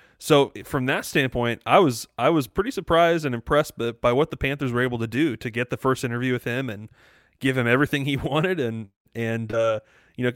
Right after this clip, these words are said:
land him as, as their guy to, to really turn around that, that franchise. And, um,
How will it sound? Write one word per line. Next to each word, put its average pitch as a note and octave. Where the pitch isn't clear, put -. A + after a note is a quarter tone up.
land B2
him C3+
as, A#2
as A2+
their A#2+
guy B2
to, A#2
to -
really A#2
turn A#2
around A2+
that, A2
that A2+
franchise. A2+
And, G#2+
um, G#2+